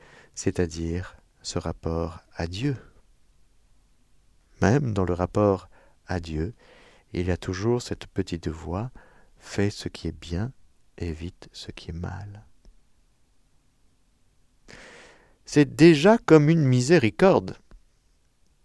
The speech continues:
cette loi naturelle. C'est Dieu qui va prendre, eh bien, oui, les inclinations de notre nature pour venir frapper à la porte de notre cœur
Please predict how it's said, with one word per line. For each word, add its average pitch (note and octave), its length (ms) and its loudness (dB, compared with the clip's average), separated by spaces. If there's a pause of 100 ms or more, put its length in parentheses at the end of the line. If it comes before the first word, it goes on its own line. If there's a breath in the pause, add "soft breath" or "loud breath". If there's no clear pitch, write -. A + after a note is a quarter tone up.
(220)
cette A2 220 2
loi F#2+ 300 6
naturelle. F#2 540 -2 (600 loud breath)
C'est - 180 6
Dieu A3 180 6
qui D#3 160 4
va D#3 120 10
prendre, D#3 540 4 (840 soft breath)
eh B2+ 100 2
bien, B2 640 8 (460)
oui, E3 220 2
les C#3 280 6
inclinations F3+ 720 4
de F3+ 80 4
notre D3 320 6
nature C#3+ 760 -2 (1000 soft breath)
pour E3 180 10
venir D#3 360 6
frapper D#3 400 6
à D#3 60 10
la C3+ 100 8
porte - 640 0 (160)
de - 80 -4
notre A#2+ 260 0
cœur G#2 600 -4